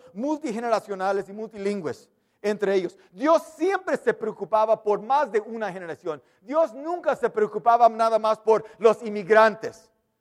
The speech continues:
Hablando de, del Antiguo Testamento, siempre escuchamos tres nombres juntos. Abraham, Isaac y Jacob.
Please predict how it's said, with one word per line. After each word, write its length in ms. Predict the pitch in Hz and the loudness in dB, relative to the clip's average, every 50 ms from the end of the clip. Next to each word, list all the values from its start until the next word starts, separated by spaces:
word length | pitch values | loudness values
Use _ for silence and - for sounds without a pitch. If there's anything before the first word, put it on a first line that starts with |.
| _ _ _ _ _ _ _ _ _ _ _ _ _ _ | _ _ _ _ _ _ _ _ _ _ _ _ _ _
Hablando 600 | 180 208 226 247 262 277 294 294 269 285 262 247 | 2 2 4 6 6 6 6 6 8 8 8 10
de, 200 | 233 233 208 185 | 8 6 6 4
del 240 | 165 - 202 226 233 | 2 0 6 6 8
Antiguo 320 | 233 233 226 254 254 254 | 6 6 4 -2 -2 -2
Testamento, 680 | 247 226 - - 220 226 254 269 269 - 254 190 - _ _ _ _ _ | -2 -2 -2 -4 -4 -2 -2 -4 -2 -4 -6 -6 -6 _ _ _ _ _
siempre 420 | _ - 254 285 302 302 311 294 277 | _ -12 -6 -4 -4 -4 -2 -2 -2
escuchamos 680 | 240 - - 233 - - 262 294 294 285 226 - _ | -4 -4 -8 -16 -6 -4 -4 -2 -2 -4 -6 -8 _
tres 300 | - 254 285 294 277 196 | 0 4 4 4 2 0
nombres 460 | 247 269 285 311 311 277 247 226 - | -4 -2 -2 -2 0 -2 -6 -6 -4
juntos. 360 | - 285 294 277 220 185 - - | -6 -8 -6 -4 -6 -6 -6 0
Abraham, 640 | - 214 220 220 269 330 359 359 311 247 190 127 - _ _ _ _ _ _ _ _ _ | 2 2 4 6 6 6 8 8 6 4 2 -4 -12 _ _ _ _ _ _ _ _ _
Isaac 520 | 269 262 - - - 320 320 302 269 - - | -10 -10 -10 -2 0 2 4 4 2 0 -2
y 260 | 294 320 320 269 - _ _ _ _ _ _ _ _ _ _ _ _ _ _ _ _ _ _ _ _ | 0 0 0 0 -4 _ _ _ _ _ _ _ _ _ _ _ _ _ _ _ _ _ _ _ _
Jacob. 520 | - 269 269 - 330 359 349 320 254 - | -4 -4 -2 0 2 4 4 4 4 2